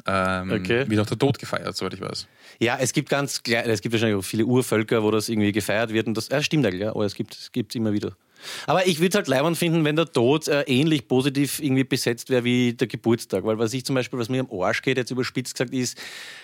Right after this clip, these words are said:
Speaker 2: kennst du den Klassiker, irgendein Prominenter stirbt, irgendein Musiker, zum Beispiel, weiß nicht, John Lennon oder sowas, und dann treffen sich die ganzen Fans an irgendeinem, äh, berühmten Ort und dann rennen sie dort gemeinsam.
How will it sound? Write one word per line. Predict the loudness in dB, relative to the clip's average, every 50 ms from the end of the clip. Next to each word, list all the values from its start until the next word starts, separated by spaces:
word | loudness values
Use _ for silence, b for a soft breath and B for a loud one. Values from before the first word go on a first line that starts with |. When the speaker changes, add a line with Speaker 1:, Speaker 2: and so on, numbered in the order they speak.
| B B
Speaker 2:
kennst | -2 -2 -2 -2
du | 0
den | -2 0 0
Klassiker, | 0 0 0 0 0 0 2
irgendein | 2 2 2 0 0
Prominenter | 0 0 0 2 0 0 0 0 0 0
stirbt, | 0 0 2 2 2 2 0 -2 0
irgendein | 0 2 4 4 4
Musiker, | 4 4 4 4 2 2 2 2 4 2 2 0
zum | -2 -2
Beispiel, | -2 0 0 0
weiß | 0 0
nicht, | 0 -2 -2 0
John | 0 2
Lennon | 2 2 2 2 0 0
oder | 0 0 0 0
sowas, | 0 2 2 2 2 2
und | 0
dann | -2 0
treffen | 0 0 0 0 0 -4
sich | -6 -6
die | -4
ganzen | -2 -2 -2 -2 -2 -6
Fans | -4 -2 0 0 2 2 0 0 0 0
an | -2 0
irgendeinem, | 0 2 2 2 2 2 0 -2 B B B B B B
äh, | 0 0
berühmten | 2 2 2 4 4 4 4 2 2 2
Ort | 2 4 4 4 2 2
und | 0 0
dann | 0 2
rennen | 2 0 0 0 0 0
sie | -2 0
dort | 2 2 2 2
gemeinsam. | 0 0 -2 -2 -2 -4 -8 -10 -10 -10 -12